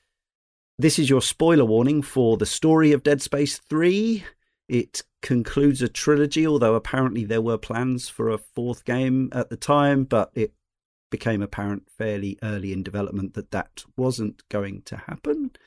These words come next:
more of which anon. So let's cast our minds back to twenty thirteen, or even earlier, and Dead Space one and two. Yeah, without, we c-, we haven't got time to do a trilogy show, but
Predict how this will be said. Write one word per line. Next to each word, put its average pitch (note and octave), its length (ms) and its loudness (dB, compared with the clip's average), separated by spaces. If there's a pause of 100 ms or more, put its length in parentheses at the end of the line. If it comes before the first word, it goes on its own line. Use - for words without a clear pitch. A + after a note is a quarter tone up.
(360)
more F#2 240 -2
of F2 120 -10
which - 440 -4
anon. A#2 800 2 (840)
So E3 120 2
let's F3+ 200 2
cast F3 420 2
our C3 200 4
minds C#3 380 4
back C3 400 -2
to C3+ 400 4
twenty G2+ 360 -2
thirteen, A#2+ 540 -2
or D#3+ 160 4
even G3 240 4
earlier, D3+ 520 4
and A2+ 460 -2
Dead A2+ 180 0
Space G#2 300 -4
one G#2 160 -2
and F#2+ 160 -4
two. G#2+ 400 -6 (200)
Yeah, G#2 120 -2
without, C3 360 -4 (760)
we B2 200 -2
c-, - 100 -6
we D3+ 100 4
haven't A#2 160 4
got G2+ 120 -2
time A#2 220 2
to G2 80 -6
do A2 340 0
a A#2 100 -4
trilogy A#2 400 0
show, A#2+ 340 0
but - 540 0